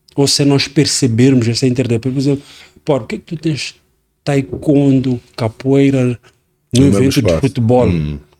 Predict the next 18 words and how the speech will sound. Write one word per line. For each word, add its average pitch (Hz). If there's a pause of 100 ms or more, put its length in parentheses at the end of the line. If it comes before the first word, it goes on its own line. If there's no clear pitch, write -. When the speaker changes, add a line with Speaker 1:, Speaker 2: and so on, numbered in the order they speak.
Speaker 1:
No 123
mesmo 127
espaço, 131
no 131
evento 131
de -
futebol. 107 (420)
Mas 185
tinha. 139 (640)
E 156
outras 170
modalidades 135
mais. 127
E 143
hoje 185
que -
nós 160
conhecemos 147